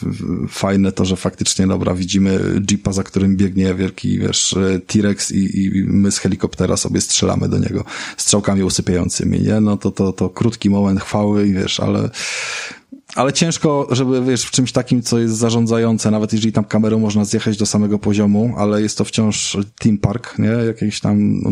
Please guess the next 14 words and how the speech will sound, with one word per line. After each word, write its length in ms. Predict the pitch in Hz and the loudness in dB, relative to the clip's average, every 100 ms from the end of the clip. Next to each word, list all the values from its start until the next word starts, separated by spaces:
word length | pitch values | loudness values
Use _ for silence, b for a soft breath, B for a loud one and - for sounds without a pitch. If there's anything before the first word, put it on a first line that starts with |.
| 101 | 0
z 40 | |
dinozaurami, 600 | 107 107 107 107 104 110 139 B B | 2 2 2 2 2 2 0 B B
to 100 | - | -4
ciężko 360 | 113 131 - 131 | 0 0 0 0
oddać 300 | 131 123 120 | 2 0 2
emocje, 320 | 123 120 - | 2 2 0
które 260 | 123 131 123 | 0 0 0
towarzyszą 540 | 123 120 123 - 127 123 123 123 131 131 71 147 131 | 0 0 0 0 2 2 2 2 0 0 0 0 0
Jurassic 300 | 131 123 131 | 0 0 -2
Parkowi 420 | - 127 - 117 120 | -2 -4 -2 0 0
jako, 360 | 120 - 123 | 0 0 2
jako 200 | 123 - | 0 0
w 60 | 123 | -4
filmie, 400 | - 139 120 | 0 2 2